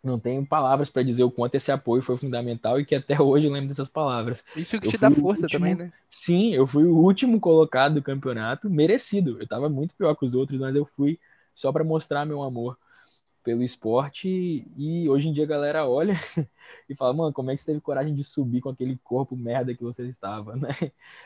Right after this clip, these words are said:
Speaker 1: Eu falo: cara, não foi pelo físico, foi pela, pela cabeça, foi pela mentalidade, foi pra, porque eu vivia esse estilo e eu sabia que eu queria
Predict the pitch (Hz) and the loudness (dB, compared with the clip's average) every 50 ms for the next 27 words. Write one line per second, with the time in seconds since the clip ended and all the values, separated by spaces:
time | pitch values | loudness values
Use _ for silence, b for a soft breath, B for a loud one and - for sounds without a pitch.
0 | B - 131 131 127 - 139 127 123 127 - 143 156 151 131 120 107 127 135 _ | B -6 -6 -6 -4 -4 -4 -4 -4 -6 -6 -6 -4 -4 -4 -4 -8 -10 -14 _
1 | _ _ _ - 131 127 - 135 139 - 147 143 143 - _ - 139 139 135 - | _ _ _ -14 -10 -6 -6 -6 -4 -2 -2 -2 -2 -4 _ -6 -6 -6 -6 -6
2 | _ - 113 - - 113 113 117 - 120 120 120 123 123 127 131 123 120 113 104 | _ -18 -18 -14 -10 -8 -10 -8 -8 -8 -8 -6 -6 -4 -4 -4 -4 -4 -6 -6
3 | 101 95 - _ _ - 131 127 - 147 143 131 127 135 131 - - 113 - _ | -8 -12 -16 _ _ -8 -8 -6 -6 -6 -8 -6 -6 -6 -8 -8 -12 -20 -20 _
4 | _ _ _ _ _ - 113 113 - 123 123 123 123 131 139 143 - 147 143 143 | _ _ _ _ _ -14 -12 -6 -2 -2 -2 -2 -2 -4 -8 -8 -8 -8 -6 -6
5 | 131 120 117 113 123 127 123 117 107 _ - 113 113 113 - - 123 127 127 127 | -6 -4 -6 -6 -6 -8 -10 -10 -12 _ -8 -8 -8 -8 -8 -10 -10 -10 -8 -8
6 | 123 117 113 - 127 - - 151 147 139 147 151 131 135 156 175 170 - 151 139 | -10 -10 -12 -14 -14 -10 -4 -4 -2 -2 -2 -4 -4 -4 -4 -4 -4 -4 -8 -12
7 | - - 147 147 151 156 151 147 - 165 151 147 151 160 - - 147 - - 160 | -10 -6 -6 -4 -2 -4 -4 -6 -6 -8 -6 -4 -4 -6 -6 -8 -12 -10 -8 -8
8 | 151 139 135 147 151 143 | -8 -6 -6 -6 -6 -6